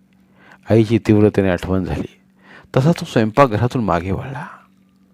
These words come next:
तो मागे वळलेला पाहताच, अरे जेवे, कुठं निघालास? सुगंधा म्हणाली,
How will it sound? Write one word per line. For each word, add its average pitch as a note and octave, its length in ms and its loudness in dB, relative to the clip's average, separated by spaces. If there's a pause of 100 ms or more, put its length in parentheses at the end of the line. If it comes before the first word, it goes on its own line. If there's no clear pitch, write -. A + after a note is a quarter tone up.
(520)
तो G2 60 -2
मागे F#2 320 0
वळलेला G2+ 400 2
पाहताच, F#2+ 580 -2 (1600)
अरे E3+ 380 8 (340)
जेवे, E3 480 8 (580)
कुठं F#3+ 260 6
निघालास? E3 580 6 (1300)
सुगंधा G2 360 2
म्हणाली, G2 380 -2